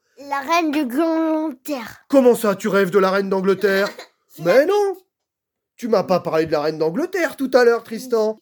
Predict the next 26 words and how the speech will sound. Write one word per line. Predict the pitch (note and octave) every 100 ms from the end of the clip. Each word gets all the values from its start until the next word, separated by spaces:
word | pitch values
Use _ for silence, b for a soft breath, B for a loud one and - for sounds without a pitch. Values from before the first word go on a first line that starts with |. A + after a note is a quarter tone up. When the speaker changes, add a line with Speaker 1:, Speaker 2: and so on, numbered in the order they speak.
| -
Speaker 2:
Ah | F3+
bon ? | G3+ B4 - _
Alors, | - D#3
qu'est-ce | C#4+ F#4
Speaker 1:
Oui. |
Speaker 2:
que | G#3+
tu | F#3+
veux | F#3
nous | F3+
dire | E3+ D#3+
de |
la | D3 C3+
reine | C#3+
d'Angleterre ? | C#3 C3 C3+ C#3 D3 - _ _ -
Speaker 1:
Il | D4+
habite, | F4 C#4+ G4 G4+ -
euh, | F4 F4 F4 F4 E4 _
dans | A#3 A#3+ D#4+
le | D#4 D#4
château | - D4+ E4 E4+ D4+ C4+
des | B3 D4
soldats | - D#4+ D4 D4+
des | C4+
pirates | - C#4 C#4
des | A#3 B3+
Caraïbes. | C4+ C4+ E4+